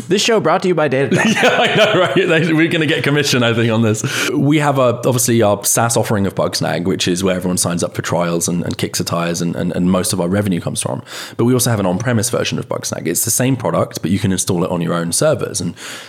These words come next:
Speaker 2: that's more for compliance reasons and all that kind of stuff. But we actually run our own on-premise version of Bugsnag as well as our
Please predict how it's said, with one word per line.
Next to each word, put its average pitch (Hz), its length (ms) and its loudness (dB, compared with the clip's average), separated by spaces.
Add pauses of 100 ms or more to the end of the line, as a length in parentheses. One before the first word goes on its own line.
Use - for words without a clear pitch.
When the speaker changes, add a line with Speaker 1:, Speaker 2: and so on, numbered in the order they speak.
Speaker 2:
that's - 580 -2
more 107 360 4
for 92 480 0
compliance 90 680 -2
reasons 85 320 -2
and 82 100 -2
all 85 60 -2
that - 100 -8
kind 82 140 -4
of 80 60 -4
stuff. - 600 -8
But 131 80 -2
we 123 140 2
actually 147 300 0
run 117 400 2 (400)
our 113 180 4
own 113 220 4
on-premise 107 500 0
version 90 300 0
of 87 100 -4
Bugsnag 90 420 -2
as 87 80 -2
well 92 160 2
as 85 120 -2
our 87 240 2